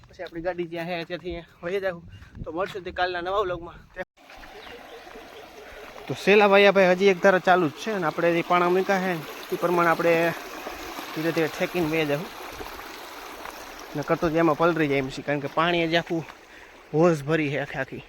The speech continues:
હવે સુકાય તે થ્યાર થાય, બાકી કેળા ને બધું એવું બધું સુકાઈ ગયું છે. હવે હાલ્યા જેવું થઈ ગયું છે. જો આમ પાણી બાણી જાદુ ફર્યું હજી. આમાં હવે ગારો સુકાઈ ગયો છે. જો બે ત્રણ દિવસમાં વરસાદ ન હોય તો, બાકી હવે વિસ્તારો લાલ નીલા નાઘેર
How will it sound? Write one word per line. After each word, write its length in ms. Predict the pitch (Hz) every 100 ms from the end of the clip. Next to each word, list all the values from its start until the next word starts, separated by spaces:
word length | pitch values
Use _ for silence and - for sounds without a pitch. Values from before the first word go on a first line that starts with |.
| - - - - - - - -
હવે 140 | 143 165
સુકાય 260 | 180 185
તે 60 | 170 -
થ્યાર 180 | 170 -
થાય, 180 | 202 - _ - - _
બાકી 260 | 185 160 - -
કેળા 240 | 180 180
ને 80 | 180
બધું 160 | 180 180
એવું 180 | 180 175
બધું 160 | 175 160
સુકાઈ 260 | 202 175 143
ગયું 160 | 139
છે. 60 | - - - - _ - - - - -
હવે 100 | 147
હાલ્યા 220 | 147 175
જેવું 140 | 165 165
થઈ 120 | 185 156
ગયું 140 | 135
છે. 40 | 139
જો 120 | 143
આમ 100 | 131 139
પાણી 240 | 156 165 151
બાણી 220 | 156 151
જાદુ 160 | 147 135
ફર્યું 240 | 135 135
હજી. 120 | 139 - - - - - - - _ - - _ - -
આમાં 200 | 165 165 160
હવે 100 | 160
ગારો 200 | 170 160
સુકાઈ 240 | 165 151 131
ગયો 100 | 131
છે. 80 | 139 - _ _ - - - -
જો 80 | 147
બે 120 | 165
ત્રણ 140 | 160
દિવસમાં 300 | 160 165 165 151
વરસાદ 220 | 190 160
ન 20 | 156
હોય 180 | 147 160
તો, 80 | 147 - - - - - - - -
બાકી 220 | 156 151 160
હવે 80 | 160
વિસ્તારો 280 | 165 170 165
લાલ 140 | 151 156 165
નીલા 200 | 165 156
નાઘેર 300 | 160 156 180